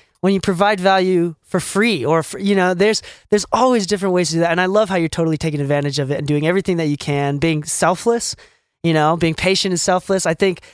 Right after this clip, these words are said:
I think what you do is a great, uh, cultural benefit to the community, right? Um, yeah, so if you wanna sign up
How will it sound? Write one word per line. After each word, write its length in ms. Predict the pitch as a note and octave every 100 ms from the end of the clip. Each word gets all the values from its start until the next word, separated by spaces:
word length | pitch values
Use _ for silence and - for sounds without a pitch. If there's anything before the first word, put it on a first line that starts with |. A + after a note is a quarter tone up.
| _ -
I 60 | G3
think 160 | G#3+
what 160 | F3+ F#3+
you 120 | F3
do 260 | D#3+ D#3+ D3+
is 180 | C#3 -
a 140 | C#3+
great, 600 | C#3+ D#3 F3 F3 - - -
uh, 360 | D#3 C#3+ C3 - -
cultural 500 | - F#3 - F#3+ D#3
benefit 680 | C3+ D3 C#3+ - B2 - -
to 120 | D#3+
the 80 | C#3+
community, 600 | - C#3 C3+ B2+ - - _
right? 280 | D3+ C#3 D3 - _ _ _ _ _ -
Um, 480 | G3 F#3+ F#3 F#3 - _ _
yeah, 260 | A3 D4 C4+
so 440 | - A#3+ A3+ A#3 - _ _ _
if 180 | A#3 A3
you 140 | B3+ D#4
wanna 200 | D#4+ C#4+
sign 320 | - C4 A3+
up 320 | G3+ G#3 -